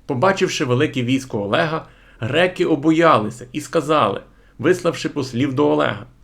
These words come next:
«Не погубляй город, ми згоджуємось на данину, яку то ти хочеш». За цим греки-ромеї були змушені виплачувати щорічну данину. Окрім того,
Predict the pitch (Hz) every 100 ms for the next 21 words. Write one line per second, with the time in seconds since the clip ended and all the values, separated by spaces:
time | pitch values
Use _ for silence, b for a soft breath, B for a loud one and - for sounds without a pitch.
0 | b b b b 120 160 170 151 160 135
1 | 147 185 165 147 175 135 110 - b b
2 | b - 151 170 - 107 113 151 185 175
3 | 175 165 165 151 143 151 160 165 117 104
4 | - _ 117 143 156 175 190 175 165 165
5 | 165 147 131 - 120 - _ _ _ _
6 | _ 104 139 135 202 156 117 151 - 123
7 | 110 135 170 151 113 143 170 120 117 147
8 | 170 170 160 139 120 120 143 156 151 147
9 | 147 123 B B - - 151 143 165 -
10 | 135 110 107 117 135 104 - - - 165
11 | 185 180 165 156 165